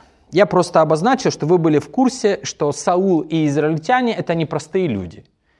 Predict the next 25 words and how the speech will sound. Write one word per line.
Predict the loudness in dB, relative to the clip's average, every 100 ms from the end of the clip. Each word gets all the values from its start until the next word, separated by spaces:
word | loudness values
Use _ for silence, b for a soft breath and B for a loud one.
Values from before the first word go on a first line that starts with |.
| _
Это | -10 -4 -2 0
люди, | 0 0
состоящие | -4 -6 -4 -4 -4 -6 -6
в |
завете | -2 -4 -4
с | -2
Богом, | 0 0 0 -4
которым | -4 -2 -2
были | -2 -2
доступны | -4 -8 -10 -10 -2
обетования. | 0 0 -2 -4 -4 -4 -2 -2 -4 -12 -14 -4
Только | -2 -2
эти | -2 -2 0
обетования | -2 -2 -2 0 0 0
действовали | -2 -2 -2 -2 -4
в | -2
том | -6
случае, | -4 -4 -4 -4 -4
когда | -4 -2 0
они | 0 2
должны | 2 0 0
были | 0 0
обратиться | -2 -6 -8 -10 -4
к |
Богу. | -4 -4